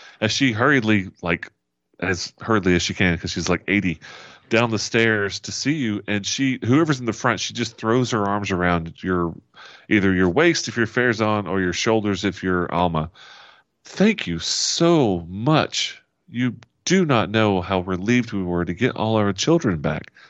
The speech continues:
Thank you so much." I, I, I'm sorry. I wish I, there was something I could do. I hope that the gods bless you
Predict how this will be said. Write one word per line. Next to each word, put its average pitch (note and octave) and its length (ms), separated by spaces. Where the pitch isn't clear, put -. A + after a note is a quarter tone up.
Thank F3 260
you F2+ 80
so - 400
much." - 420
I, A2 240
I, A#2 360
I'm A2 180
sorry. C#3+ 580
I G#2+ 200
wish A2+ 320
I, A2 240
there G2+ 140
was F2+ 100
something C3 420
I A2+ 80
could G2+ 200
do. G#2+ 340
I G2+ 200
hope C3+ 420
that G#2 180
the G2 80
gods A#2 720
bless A2+ 420
you A2+ 440